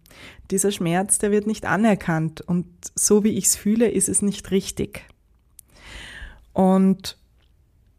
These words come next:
das kann eben dann als Erwachsener dazu führen,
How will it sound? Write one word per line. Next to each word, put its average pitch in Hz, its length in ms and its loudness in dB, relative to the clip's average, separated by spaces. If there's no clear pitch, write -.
das 196 360 2
kann 196 320 2
eben 208 260 2
dann 185 200 0
als 190 160 -2
Erwachsener 180 680 2
dazu 240 340 2
führen, 240 540 4